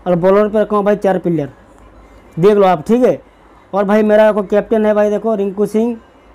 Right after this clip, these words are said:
दिखा रहा हूँ भाई, रिंकू सिंह मेरा captain है, और रुसेल मेरा वाइस captain है भाई,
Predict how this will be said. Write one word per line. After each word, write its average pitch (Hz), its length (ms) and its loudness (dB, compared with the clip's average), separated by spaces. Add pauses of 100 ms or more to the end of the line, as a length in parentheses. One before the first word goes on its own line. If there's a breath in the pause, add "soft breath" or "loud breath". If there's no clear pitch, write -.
(160)
दिखा 202 220 0
रहा 208 80 0
हूँ 208 80 0
भाई, 208 120 0
रिंकू 196 280 -2
सिंह 202 200 -2
मेरा 202 140 -2
captain 196 320 -4
है, 220 220 0 (520 loud breath)
और 180 120 0
रुसेल 208 360 0
मेरा 208 180 2 (120)
वाइस 202 160 0
captain 185 340 -2
है 170 60 0
भाई, 139 180 -6